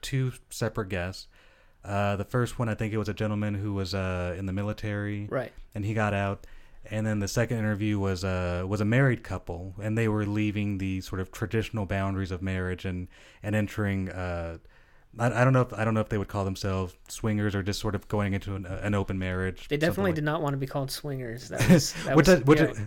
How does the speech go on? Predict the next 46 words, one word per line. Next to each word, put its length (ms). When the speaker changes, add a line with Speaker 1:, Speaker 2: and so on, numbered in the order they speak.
Speaker 1:
which, 200
which 180
I, 220
I 40
can 120
understand. 420
I'm 100
sure 140
that 120
has 140
a 60
very 320
specific 520
connotation 640
in, 160
uh, 400
in 100
that 200
community. 520
Um, 600
uh, 480
and, 260
and, 380
and 160
very 240
engaging. 480
One 100
of 60
the 80
things 180
that 80
I 60
was 220
initially 500
curious 420
about 260
that 80
I'd 80
love 140
to 80
get 160
your 120
thoughts 340
on 280
is, 380
um, 480